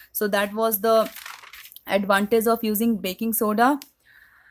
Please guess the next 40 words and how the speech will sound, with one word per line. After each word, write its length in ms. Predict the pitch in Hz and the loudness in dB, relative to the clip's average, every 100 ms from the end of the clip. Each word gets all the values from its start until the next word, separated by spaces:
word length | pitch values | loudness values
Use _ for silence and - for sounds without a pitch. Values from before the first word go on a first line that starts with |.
| _ - | _ -4
And 260 | 202 226 220 | 2 4 4
then 140 | 240 | 4
first 340 | 233 220 - | 6 4 4
aid 140 | 247 226 | 2 4
for 140 | 247 | 4
animal 400 | 214 220 226 247 | 4 4 2 2
bites, 400 | 214 220 262 - | 2 2 4 4
wash 300 | 196 202 220 | 4 2 2
the 180 | - 240 | 2 2
affected 440 | 233 226 - 233 | 2 -2 -2 0
area 260 | 233 220 233 | 0 0 0
with 180 | 226 233 | 0 0
soap 300 | - 214 214 | 2 0 0
and 180 | 226 214 | 0 2
water 280 | 202 220 | 0 0
and 160 | 233 240 | 0 0
apply 300 | 226 214 196 | 0 -2 0
an 120 | 208 | 0
antiseptic 600 | 208 202 220 220 - 226 | -2 -4 -4 -6 -6 -4
lotion. 560 | 196 208 - 247 277 277 _ _ _ _ - | -4 -4 0 2 2 -2 _ _ _ _ -6
In 180 | 220 214 | -4 0
case 320 | 220 233 240 | 2 2 2
of 300 | 240 220 190 | 2 0 -2
bee 200 | 220 240 | 0 0
stings, 440 | 233 - 247 254 - | -2 0 2 2 0
apply 320 | 202 214 208 | -2 2 2
a 120 | 226 | 2
paste 380 | 233 220 226 - | 0 0 -2 -2
of 180 | 240 202 | -2 -2
baking 320 | 196 202 233 | -4 -2 -2
soda 320 | 226 214 247 214 | 0 0 2 2
as 160 | 214 | 2
it 140 | 208 208 | 0 -2
is 100 | 220 | -2
having 300 | 202 196 220 | -2 0 -2
a 60 | |
cooling 400 | 220 214 208 220 | -2 -2 -2 -2
and 120 | 226 220 | -2 -2
soothing 300 | 208 214 226 | -2 -2 -4
effect 460 | 220 247 247 - | -4 -4 -4 -2